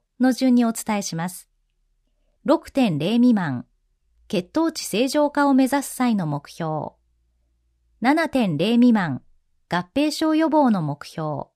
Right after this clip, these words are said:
八点零未満、治療強化が困難な際の目標。イラスト、運動する男女、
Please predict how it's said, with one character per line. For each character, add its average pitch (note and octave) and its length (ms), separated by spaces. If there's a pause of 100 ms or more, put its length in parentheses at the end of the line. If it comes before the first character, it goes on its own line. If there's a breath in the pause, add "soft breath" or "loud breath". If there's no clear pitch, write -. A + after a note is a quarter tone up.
(960)
八 - 320
点 G3 300
零 G#3 160
未 A#3+ 160
満、 E3 320 (560)
治 - 140
療 C#4 220
強 E4+ 220
化 D#4 140
が F3+ 160
困 D#4 260
難 D4 180
な A3+ 120
際 A3+ 260
の E3+ 100
目 D3 220
標。 D3 460 (1500)
イ G3 100
ラ A#3+ 140
ス - 140
ト、 - 300 (260)
運 D4+ 240
動 E4 220
す - 140
る C#4+ 140
男 C#4 240
女、 D3 280